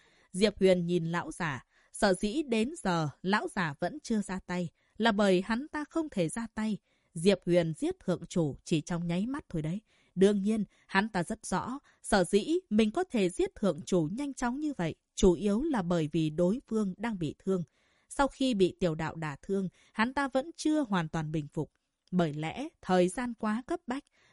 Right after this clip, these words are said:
Ngoài ra, đối phương còn cầm giới ngục tháp. Thượng chủ không biết rằng giới ngục tháp có thể phối hợp với Diệp Huyền. Quá khinh suất. Suy cho cùng thì thượng chủ đã quá chủ quan rồi. Trên bầu trời, lão già liếc nhìn Diệp Huyền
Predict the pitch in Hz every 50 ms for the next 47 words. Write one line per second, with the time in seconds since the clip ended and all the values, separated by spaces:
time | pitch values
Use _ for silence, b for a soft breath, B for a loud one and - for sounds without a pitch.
0 | b _ 156 165 170 165 156 - 196 196 202 196 185 - _ - 185 202 208 226
1 | 277 - - 269 262 247 233 226 - 180 165 160 160 - - 175 165 160 160 156
2 | 185 190 208 277 294 190 - - - 233 247 285 - b b b b b b b
3 | - 262 233 220 - - 226 190 175 170 - - 311 302 302 359 403 - - -
4 | 180 165 156 135 - _ 175 170 - 214 233 277 330 277 196 - - - - 302
5 | 359 - - _ - 349 - - 240 185 175 - 208 208 254 311 302 233 180 -
6 | _ - 294 - - 180 156 - _ - 156 151 143 135 - _ _ _ _ _
7 | - 185 180 185 247 269 - - 196 170 143 - - 196 214 - b b b b
8 | b b b b b - - 208 214 208 202 - 196 139 - - 185 175 160 147
9 | b b b b - 254 247 240 - 254 220 175 202 - - 220 190 170 165 170
10 | 185 190 - - - 233 226 247 330 - - - 185 160 - - 226 233 254 240
11 | 233 - - 156 143 127 - _ _ _ _ _ _ _ _ _ _ _ _ -
12 | 214 214 196 180 165 156 135 143 - - 156 143 139 127 123 - _ _ - 170
13 | 175 - 311 - - 185 160 139 151 180 220 320 370 - 214 185 180 165 151 -
14 | 175 160 - - - 165 160 147